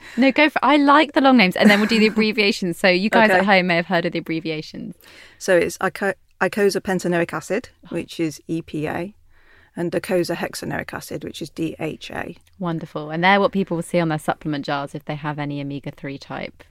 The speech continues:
Speaker 2: Yes.
Speaker 1: E P A, D H A.
Speaker 2: Yes, and actually alpha-linolenic acid can be converted in the body to E P A.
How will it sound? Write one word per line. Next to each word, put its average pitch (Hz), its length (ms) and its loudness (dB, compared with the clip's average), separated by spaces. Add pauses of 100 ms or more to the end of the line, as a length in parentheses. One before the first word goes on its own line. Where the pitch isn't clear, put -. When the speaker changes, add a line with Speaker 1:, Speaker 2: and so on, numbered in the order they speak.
(100)
Speaker 2:
Yes. 185 360 -2
Speaker 1:
E 151 60 -8
P 143 80 -6
A, 139 40 -10
D 143 160 -10
H - 200 -12
A. 160 240 -16 (140)
Speaker 2:
Yes, 170 480 -6
and 190 360 -2 (440)
actually 175 640 0 (380)
alpha-linolenic 175 920 0
acid 165 420 -6
can 185 240 -2
be 170 120 -2
converted 165 640 -4
in 170 160 0
the 165 80 -4
body 156 500 -6
to 170 540 -4 (360)
E 185 100 -2
P - 200 -10
A. - 200 -8